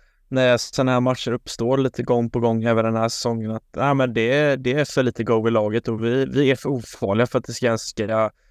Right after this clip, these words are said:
bli den här riktigt farliga chansen till att det ska bli mål, och det, det är sjukt tröttsamt. Och, eh,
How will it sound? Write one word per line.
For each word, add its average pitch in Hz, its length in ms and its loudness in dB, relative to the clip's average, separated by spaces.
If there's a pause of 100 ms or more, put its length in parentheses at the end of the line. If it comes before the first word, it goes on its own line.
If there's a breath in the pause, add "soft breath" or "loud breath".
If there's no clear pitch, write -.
(460)
bli 160 320 4
den 151 160 2
här 143 180 4
riktigt - 580 -4
farliga 127 480 4
chansen 120 480 -4
till 127 120 0
att 120 100 0
det 123 80 -12
ska 120 160 -2
bli 117 160 0
mål, 131 380 0
och 127 80 2
det, 127 520 2 (360)
det - 80 -6
är 127 440 0
sjukt - 520 -2
tröttsamt. 135 840 0
Och, 120 380 2
eh, 117 200 0